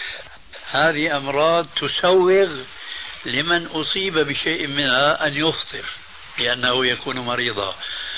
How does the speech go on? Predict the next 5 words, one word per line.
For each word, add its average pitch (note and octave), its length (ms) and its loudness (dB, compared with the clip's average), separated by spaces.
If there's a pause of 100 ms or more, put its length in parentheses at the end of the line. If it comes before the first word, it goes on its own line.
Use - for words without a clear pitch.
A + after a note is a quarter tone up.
(280)
والأمراض F#3 580 2
الأخرى D3 760 2 (420)
ولو C#3 220 4
أنها D#3+ 400 6
أمراض C3+ 500 4